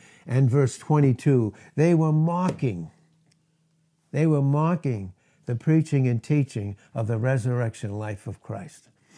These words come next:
They were mocking him. And that's the whole world system. We can see that, honestly.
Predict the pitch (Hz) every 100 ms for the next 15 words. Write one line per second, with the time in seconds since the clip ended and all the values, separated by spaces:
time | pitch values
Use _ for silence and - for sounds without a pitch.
0 | - - _ _ _ _ _ _ _ _
1 | _ _ 117 156 165 151 156 156 - 107
2 | 95 87 87 - _ _ _ _ _ _
3 | - 127 160 214 - 180 - 233 294 254
4 | 254 226 - 214 - - 104 113 165 180
5 | 202 - 208 208 202 202 208 - _ -
6 | 139 170 175 - 185 190